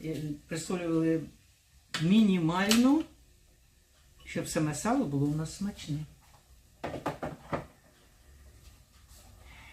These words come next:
Маринад у нас, маринад закипає. Що ми робимо? Я буду робити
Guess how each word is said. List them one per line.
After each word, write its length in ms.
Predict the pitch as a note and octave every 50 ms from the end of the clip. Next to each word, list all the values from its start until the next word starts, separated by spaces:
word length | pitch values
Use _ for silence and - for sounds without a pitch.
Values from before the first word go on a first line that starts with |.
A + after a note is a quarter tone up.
| - - -
Маринад 540 | - F#3+ G3+ G#3+ G#3+ A3 G#3 F3+ D3+ C#3+ C#3 C3+ D3
у 20 | D3
нас, 480 | D3 C#3+ C#3+ C#3 - - - - -
маринад 500 | D#3+ F3+ F3+ G3 G3 E3 D3 C#3 C3 C3 - - - - - -
закипає. 880 | D#3+ C#3 D#3 F3 E3+ - - C#3 - C#3+ C3+ C3+ C#3 E3 G3 A#3+ D4 D4 - - - - - - - - - - - - - - - - - - - - - - - - - - -
Що 260 | - - - C#4 C#4 C4+
ми 100 | A#3+ G#3+
робимо? 360 | E3 E3 D3+ C#3+ D3 D3 D3+ D3+ - - - C#3+ - - - - - - - - - - - -
Я 200 | E3+ G#3+ B3 B3
буду 240 | G3+ F#3 F#3 F3+
робити 500 | E3+ E3 C#3+ D3 D#3 C#3+ - - D3+ C#3